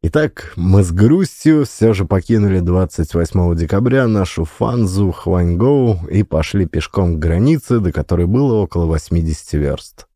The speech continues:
Прошли мы вёрст двадцать и неожиданно наткнулись на трёхдневный тигровый след. За это время зверь успел уйти далеко.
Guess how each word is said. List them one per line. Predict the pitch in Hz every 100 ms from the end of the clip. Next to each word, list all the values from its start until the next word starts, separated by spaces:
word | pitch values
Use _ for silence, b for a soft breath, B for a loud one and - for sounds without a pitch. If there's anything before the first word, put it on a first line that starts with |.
| _ _
Прошли | 80 90 185 196
мы | 185
вёрст | 165 160 123
двадцать | 87 90 107 147 - - 170 -
и | 143
неожиданно | 139 131 92 113 165 160 156
наткнулись | 139 123 - 95 104 160 165 151 -
на | 107 95
трёхдневный | 95 90 80 76 82 120 156 156 135
тигровый | 90 76 80 101 127
след. | - 143 165 143 - - -
За | 71
это | 80 85
время | 82 107 117 117
зверь | 95 90 107
успел | 107 - 98 104 107
уйти | 101 - 92
далеко. | 92 98 98 - 82 78